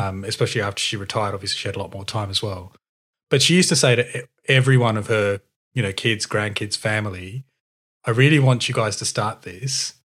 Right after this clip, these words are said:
But even if you just do five minutes of this one exercise, which is called the Surya Namaskar, um, which translates to salute to the sun."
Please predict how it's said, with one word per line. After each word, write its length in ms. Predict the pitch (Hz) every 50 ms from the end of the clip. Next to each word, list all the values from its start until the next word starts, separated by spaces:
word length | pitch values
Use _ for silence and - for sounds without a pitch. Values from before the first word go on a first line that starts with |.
| _ _ -
But 160 | 156 135 139
even 220 | 139 143 156 165
if 100 | 160 - 156
you 40 |
just 160 | 135 143 135 -
do 120 | 131 113
five 360 | - - 135 117 117 113 95 107
minutes 560 | 120 117 95 87 123 156 - - - - - _ _ _ _ _ _ _ -
of 180 | - 120 107 107
this 180 | 120 110 -
one 220 | 123 120 117 113 113
exercise, 440 | 113 - - - - 113 104 98 101
which 120 | 101 -
is 80 | 104 -
called 220 | - 123 117 104
the 60 | 104
Surya 300 | - - 127 117 113 107 104
Namaskar, 540 | 101 98 98 - - - 95 92 95 95 - _ _ _ _ _ _ _ _ _ _ _ _ _ _ - - - - -
um, 460 | 107 104 104 98 98 98 98 95 - _ _ _ _ _ _ _ _ -
which 220 | 107 104 - -
translates 340 | - 120 117 107 - 104 98
to 80 | - 107
salute 300 | - - 110 110 107 -
to 60 | -
the 100 | 104 98
sun." 420 | - - 139 113 98 92 92 98